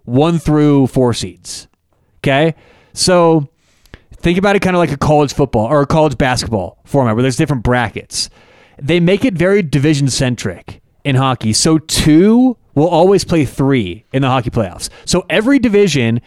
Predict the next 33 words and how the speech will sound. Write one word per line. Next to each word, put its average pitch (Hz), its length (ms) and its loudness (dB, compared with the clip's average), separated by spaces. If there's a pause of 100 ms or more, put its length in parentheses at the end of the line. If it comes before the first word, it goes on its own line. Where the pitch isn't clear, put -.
(200)
the 160 360 2
Atlantic, 170 520 0
the 170 60 0
Metropolitan, 165 920 0 (240)
the 135 380 0
Central, 170 460 -2
the 151 80 -4
Pacific, 160 600 0 (320)
two 185 260 2
plays 165 280 0
three. 110 340 -4 (140)
So - 160 -2
right 214 120 2
now 254 140 0
in 220 60 2
the 175 40 0
Central, 185 460 0
the 151 180 -4
Avs 175 300 -4
are 208 80 2
one, 131 440 2
Minnesota's 180 520 0
two, 135 280 2
Saint 156 260 -2
Louis 156 260 2
is 139 120 -4
three. 135 500 0 (360)
Minnesota 202 420 0
plays 151 200 -2
Saint 135 180 -2
Louis, 117 440 -4
okay? 139 320 0 (480)
Uh, 139 500 2